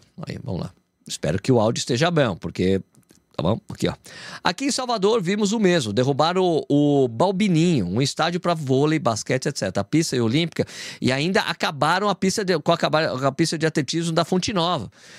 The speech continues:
Depois que virou arena, é só campo de futebol. Fosse a pista de atletismo e o estádio coberto." Isso, isso na Copa. E até hoje nada de reconstruir os equipamentos. Aí, tá vendo?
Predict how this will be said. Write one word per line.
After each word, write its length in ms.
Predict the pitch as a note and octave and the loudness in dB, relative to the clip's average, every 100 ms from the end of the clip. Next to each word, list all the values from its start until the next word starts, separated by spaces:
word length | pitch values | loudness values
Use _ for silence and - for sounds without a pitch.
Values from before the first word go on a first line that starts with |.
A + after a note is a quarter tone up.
| - | -8
Depois 280 | C3 E3 G3+ | -2 0 0
que 80 | G3 | 0
virou 180 | G3 G3+ | 2 2
arena, 480 | E3 G3 A3+ C3+ - | 2 0 0 -4 -4
é 80 | D#3+ | -4
só 240 | E3+ A#3 | -2 -4
campo 260 | A3+ G#3 G#3 | -2 -2 -2
de 80 | G3 | -4
futebol. 480 | A3 F#3+ E3 D3+ A#2+ | -4 0 2 2 0
Fosse 300 | - F3+ D#3+ | -2 -2 -2
a 60 | |
pista 240 | C#3+ C3+ A#2+ | -4 -4 -2
de 100 | C3 | -4
atletismo 500 | D#3+ C#3 D#3+ F#3 F#3+ - - - | -4 -2 0 0 -4 -8 -10 0
e 80 | |
o 80 | E3 | 2
estádio 400 | E3+ - E3+ E3+ | 2 0 -2 -2
coberto." 480 | - E3 C3+ B2+ - - - - | 0 2 2 0 -10 -20 -20 -2
Isso, 360 | - B3+ F#4+ A3+ - C#3+ - - | 0 2 0 -4 -4 -6 -8 -8
isso 160 | D3 B3 | -4 -4
na 100 | C4 | -2
Copa. 300 | - G#3+ D3+ | 2 2 2
E 40 | |
até 180 | C#3+ - | 0 2
hoje 220 | A#3+ D4+ | 2 0
nada 360 | C#4 F#3+ G#3 G3+ | 0 0 2 0
de 120 | F3+ | 4
reconstruir 480 | F3 E3+ F3 D#3 D3+ | 2 2 -2 0 -2
os 100 | D3+ | -2
equipamentos. 460 | D3+ - C#3+ G#2 F3+ | -4 -4 -2 -2 -4
Aí, 160 | - - _ - | -4 -8 _ -14
tá 60 | - | -6
vendo? 180 | G2+ | -6